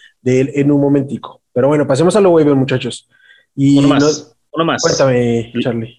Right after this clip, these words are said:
Speaker 2: Logan Thomas.
Speaker 1: Ah,
Speaker 2: Logan
Speaker 1: Logan
Speaker 2: Thomas,
Speaker 1: Thomas, el
Speaker 2: tight end
Speaker 1: tight
Speaker 2: de
Speaker 1: end.
Speaker 2: Washington
Speaker 1: Sí,
Speaker 2: también.
Speaker 1: sí, sí. Que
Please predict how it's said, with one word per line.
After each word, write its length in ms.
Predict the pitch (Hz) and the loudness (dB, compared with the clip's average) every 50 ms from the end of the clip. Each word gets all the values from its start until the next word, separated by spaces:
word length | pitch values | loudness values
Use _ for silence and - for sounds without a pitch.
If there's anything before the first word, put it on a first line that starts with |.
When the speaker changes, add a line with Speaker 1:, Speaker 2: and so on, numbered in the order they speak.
| _ | _
Speaker 2:
Logan 300 | - 139 143 147 151 147 | -2 0 2 2 2 0
Thomas. 680 | 135 156 139 120 - - - - - - - _ _ _ _ - | 0 0 0 0 0 -2 -4 -4 -6 -8 -14 _ _ _ _ -4
Speaker 1:
Ah, 220 | 127 190 196 190 | -2 0 2 2
Speaker 2:
Logan 40 | 170 | 4
Speaker 1:
Logan 180 | 175 165 - 165 | 4 4 4 2
Speaker 2:
Thomas, 100 | 156 180 | 2 2
Speaker 1:
Thomas, 180 | 175 170 139 | 2 2 2
el 60 | - 139 | 2 2
Speaker 2:
tight 60 | 143 | 2
end 60 | 143 | 2
Speaker 1:
tight 100 | 156 151 | 2 2
Speaker 2:
de 60 | 156 151 | 2 2
Speaker 1:
end. 60 | 135 | 2
Speaker 2:
Washington 420 | 127 123 - - 127 127 117 104 | 0 -2 -4 -6 -6 -6 -6 -6
Speaker 1:
Sí, 60 | 101 - | -6 -8
Speaker 2:
también. 260 | - - 147 139 131 | -6 -2 -2 0 0
Speaker 1:
sí, 120 | 135 131 | 0 -2
sí. 260 | 120 127 123 117 - - _ _ _ _ _ _ _ _ | -2 -2 -4 -6 -6 -12 _ _ _ _ _ _ _ _
Que 380 | _ - 170 165 165 165 165 - | _ 0 0 2 2 0 -2 -8